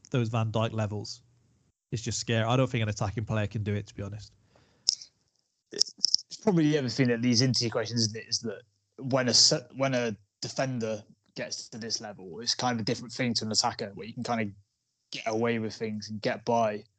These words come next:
Speaker 2: figure out a way. If, if you can't defend, you're, you're ultimately fucked. So,
Speaker 1: Van
Speaker 2: I don't
Speaker 1: Dijk,
Speaker 2: know.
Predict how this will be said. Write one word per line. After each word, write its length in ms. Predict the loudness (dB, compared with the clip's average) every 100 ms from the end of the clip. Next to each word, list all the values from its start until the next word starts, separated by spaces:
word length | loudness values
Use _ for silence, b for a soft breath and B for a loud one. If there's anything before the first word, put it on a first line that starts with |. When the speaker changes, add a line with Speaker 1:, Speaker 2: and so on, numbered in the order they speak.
| _ _ _ -14
Speaker 2:
figure 320 | -4 -2 0
out 160 | -2 -4
a 40 |
way. 240 | -10 -10
If, 100 | -12 -16 -20 _ _ _ _
if 60 | -10
you 60 |
can't 200 | -6 -6
defend, 420 | -6 -10 -10 -10
you're, 140 | -10 -12 _ _ _ -20 -16
you're 160 | -8 -6
ultimately 380 | -4 -6 -8 -8
fucked. 500 | -6 -6 -4 -6 -8 _
So, 420 | 0 0 2 -4 -8 -10 -12 _ _ -4
Speaker 1:
Van 100 | 0
Speaker 2:
I 40 |
don't 280 | 4 6 6
Speaker 1:
Dijk, 20 | 4
Speaker 2:
know. 300 | 4 2